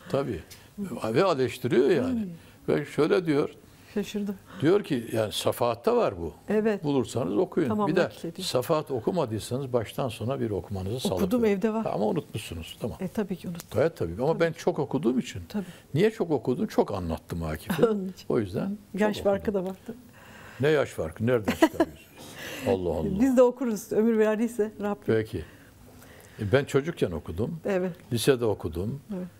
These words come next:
Speaker 1: Üniversitede okudum.
Speaker 2: Tekrar
Speaker 1: Demek
Speaker 2: okumak
Speaker 1: ki,
Speaker 2: lazım.
Speaker 1: demek ki yaş farkı
Speaker 2: Evet.
Speaker 1: değilmiş.
Speaker 2: Evet.
Speaker 1: Peki.
Speaker 2: Peki.
Speaker 1: Peki. Şimdi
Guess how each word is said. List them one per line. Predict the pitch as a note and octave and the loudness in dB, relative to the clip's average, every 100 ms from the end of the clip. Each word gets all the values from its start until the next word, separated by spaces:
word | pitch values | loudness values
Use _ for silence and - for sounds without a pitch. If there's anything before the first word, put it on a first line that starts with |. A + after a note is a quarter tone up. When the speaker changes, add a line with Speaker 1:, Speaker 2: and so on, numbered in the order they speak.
| - - F#2 G2 | -20 -14 -4 0
Speaker 1:
Üniversitede | A2+ A2 A#2+ G#2+ | 0 0 0 0
okudum. | F#2 - D#2+ E2 G2 A2 - - | 0 -2 -4 -4 -6 -12 -18 -2
Speaker 2:
Tekrar | G#3+ G#3 A3 | 0 2 0
Speaker 1:
Demek | G#3 G3 | 0 0
Speaker 2:
okumak | F#3 | 0
Speaker 1:
ki, | B2 | 2
Speaker 2:
lazım. | F3 F3 A#2+ | 0 0 2
Speaker 1:
demek | A#2+ A#2+ | 2 2
ki | D3 | 2
yaş | B2+ B2+ | 2 2
farkı | - B2 B2 E3+ | 0 0 0 0
Speaker 2:
Evet. | |
Speaker 1:
değilmiş. | D3+ F2+ D2+ - - - | 0 0 -2 -10 -12 -8
Speaker 2:
Evet. | G#3+ A3 - - - - | -6 -6 -10 -20 -20 -10
Speaker 1:
Peki. | G2 - F2 - - - | -8 -6 -8 -10 -8 -6
Speaker 2:
Peki. | F3+ - - - | -6 -8 -20 -2
Speaker 1:
Peki. | B2 A2 - - - - - - - - | -2 -2 -8 -16 -20 -18 -16 -14 -16 -16
Şimdi | - - F3+ G#3+ F3 | -12 -2 -2 2 0